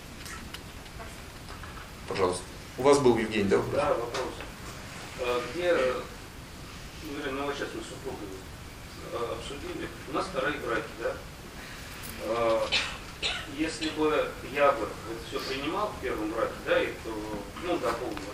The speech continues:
Speaker 2: и брак не распался, мы бы не встретились. По тоже наш брак второй. То же самое. Вот, э,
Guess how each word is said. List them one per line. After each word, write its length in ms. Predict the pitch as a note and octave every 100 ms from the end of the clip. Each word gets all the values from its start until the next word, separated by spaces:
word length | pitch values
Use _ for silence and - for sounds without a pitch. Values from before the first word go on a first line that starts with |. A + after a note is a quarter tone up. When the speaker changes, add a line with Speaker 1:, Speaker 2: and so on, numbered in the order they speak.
| B2+
Speaker 2:
и 340 | C#3 C3+ B2+ B2 A2+ A2 - - -
брак 220 | - -
не 100 | C#3
распался, 460 | C#3 - G3 F#3 -
мы 60 | D#3
бы 120 | -
не 60 | -
встретились. 480 | C#3+ - - - - - - - - - - - -
По 80 | C3 C3 F#3 - -
тоже 220 | B2+ G#2+ G2+ - - - - - - - - C3
наш 120 | C3+
брак 220 | - - -
второй. 240 | - A2 G2+ - - - - -
То 100 | D3+ E3+
же 120 | E3+
самое. 260 | - D#3+ D3 - - - - - - - - - - - - - - C3
Вот, 180 | B2+ B2 - - - -
э, 220 | B2 B2+